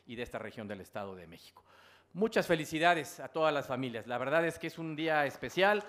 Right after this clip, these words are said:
nos da muchísimo gusto. Eh, gracias por la, por la confianza. Eh,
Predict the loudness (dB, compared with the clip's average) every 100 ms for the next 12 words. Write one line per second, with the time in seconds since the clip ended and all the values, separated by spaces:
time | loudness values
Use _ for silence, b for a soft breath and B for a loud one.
0 | B B B 0 4 4 4 0 0 0
1 | 0 0 0 -2 -2 -4 -4 -8 -14 -16
2 | -16 -16 -14 -14 -14 -16 -16 -14 -14 -14
3 | -14 -14 -16 -12 -4 -2 0 -4 -6 -4
4 | 4 6 6 2 2 2 4 4 4 2
5 | -2 -10 -16 -14 -8 -4 -2 -2 0 6
6 | 6 6 2 0 -6 -16 -18 -16 -14 -8
7 | -4 -2 -2